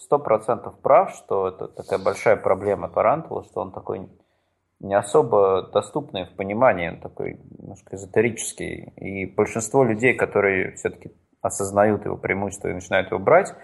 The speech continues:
это либо сильные, реально сильные, а, бэкэндеры, которые скриптеры, но бэкэндеры, либо вообще сишники.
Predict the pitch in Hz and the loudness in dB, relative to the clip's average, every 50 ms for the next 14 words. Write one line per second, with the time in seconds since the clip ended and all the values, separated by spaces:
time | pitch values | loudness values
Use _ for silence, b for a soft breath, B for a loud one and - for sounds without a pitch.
0 | B B B B B _ _ 104 101 104 107 104 104 101 101 - - - - 131 | B B B B B _ _ -2 0 0 2 2 2 0 0 -4 -6 -2 0 0
1 | 120 107 101 95 90 85 82 - 85 - - 95 92 95 95 90 90 87 87 - | 0 0 0 0 0 0 -2 -2 -4 -8 -6 0 0 0 2 0 -4 -8 -10 -10
2 | 104 92 92 90 87 85 85 85 82 - - - - - - - - - - - | -8 -8 -4 -2 -2 0 0 0 0 0 -2 -6 -12 -8 -6 -4 -2 0 0 0
3 | - - - - - - - - - 98 95 98 95 - - 170 208 220 175 117 | 0 0 -2 -2 -4 -8 -12 -16 -14 -10 -4 -4 0 4 6 6 6 6 4 2
4 | 101 90 85 - 95 87 - 95 92 92 90 85 - - - - - 127 151 175 | 2 2 0 -2 -4 -2 -2 0 2 2 0 0 -2 -8 -14 -8 -4 -2 -2 -2
5 | 170 - - 104 101 95 98 98 95 98 95 - 92 90 85 85 - - 87 - | -2 0 0 0 2 2 0 -2 -4 -6 0 2 2 2 2 0 -2 -4 -4 -6
6 | - b b b b b b b b 107 110 120 127 131 123 123 - 127 - - | -6 b b b b b b b b -2 2 6 6 6 6 6 0 -4 -6 -6
7 | - 101 - - - - - - - - - | -10 -12 -12 -12 -16 -18 -18 -18 -18 -20 -20